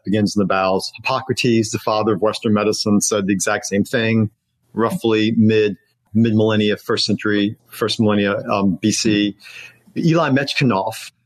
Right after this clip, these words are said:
in the West, nineteen oh eight,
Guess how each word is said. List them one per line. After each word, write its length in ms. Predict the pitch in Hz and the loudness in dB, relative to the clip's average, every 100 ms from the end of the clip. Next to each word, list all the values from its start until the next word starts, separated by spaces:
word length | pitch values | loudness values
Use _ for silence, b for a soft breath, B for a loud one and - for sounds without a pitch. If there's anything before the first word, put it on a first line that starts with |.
| _ _ _ - | _ _ _ -2
in 80 | 113 | 0
the 100 | 113 | 2
West, 460 | 139 117 - - 110 | 2 -2 -4 -4 0
nineteen 480 | 113 139 - 139 - | 0 0 0 0 2
oh 220 | 113 - | 2 2
eight, 400 | 156 107 - | 0 -2 -6